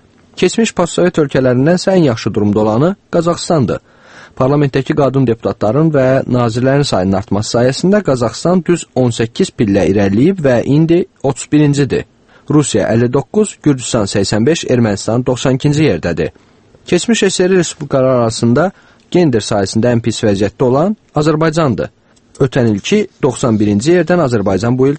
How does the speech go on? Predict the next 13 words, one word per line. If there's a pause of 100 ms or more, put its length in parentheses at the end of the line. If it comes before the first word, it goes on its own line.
(100)
doxsan
doqquzuncu
yerə
düşüb. (420)
Hesabat
müəlliflərinin
hesablamalarına
görə
Azərbaycanda
qadın
və
kişilər
arasında